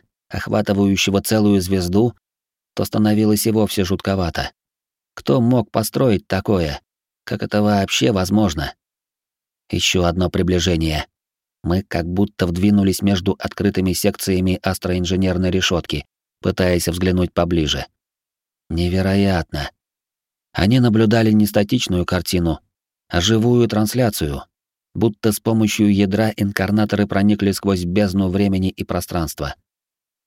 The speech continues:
Я вдруг понял, что мерцающие в средоточиях азур рисунка синие звёздочки — это воронки колоссальных прорывов. А чёрные точки, роящиеся возле них — чёрные луны,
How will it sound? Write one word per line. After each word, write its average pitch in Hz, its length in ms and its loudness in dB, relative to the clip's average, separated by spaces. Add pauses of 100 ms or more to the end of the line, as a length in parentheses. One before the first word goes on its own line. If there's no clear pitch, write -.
(120)
Я 95 160 0
вдруг 101 320 0
понял, 101 300 2
что 80 180 -4
мерцающие 90 800 0
в 82 60 -4
средоточиях 90 720 0
азур 92 300 0
рисунка 92 500 0
синие 98 380 0
звёздочки — 98 580 0 (600)
это 104 260 0
воронки 113 460 2
колоссальных 104 760 0
прорывов. 85 640 -4 (600)
А 78 100 -4
чёрные 87 420 0
точки, 104 480 -2 (380)
роящиеся 98 680 0
возле 95 280 0
них — 98 260 0 (440)
чёрные 113 440 2
луны, 85 420 0